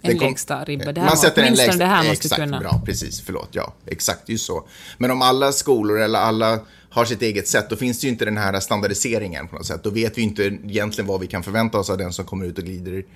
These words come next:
Speaker 2: in och kallar sig själv för journalist.
Speaker 1: Fast jag läste just att, att så, så kom det ett exempel att studera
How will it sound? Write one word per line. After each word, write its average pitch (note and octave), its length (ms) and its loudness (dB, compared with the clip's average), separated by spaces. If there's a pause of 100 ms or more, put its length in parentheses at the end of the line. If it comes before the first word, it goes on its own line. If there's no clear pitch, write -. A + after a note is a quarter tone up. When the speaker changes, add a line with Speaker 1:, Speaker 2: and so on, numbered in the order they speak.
(140)
Speaker 2:
in F#2 220 -4
och F2 80 -8
kallar F2+ 200 -4
sig E2+ 120 -10
själv E2 160 -6
för F#2 100 -14
journalist. F2+ 600 -8
Speaker 1:
Fast G#3 140 -4
jag G#3+ 60 -2
läste G#3+ 220 -2
just B3+ 220 -4
att, - 300 -6
att E3+ 280 -8
så, F3 100 -8
så F3+ 120 -8
kom G3 240 -2
det E3 80 -2
ett E3+ 100 -4
exempel D3+ 300 -8
att D3 60 -8
studera C#3+ 440 -6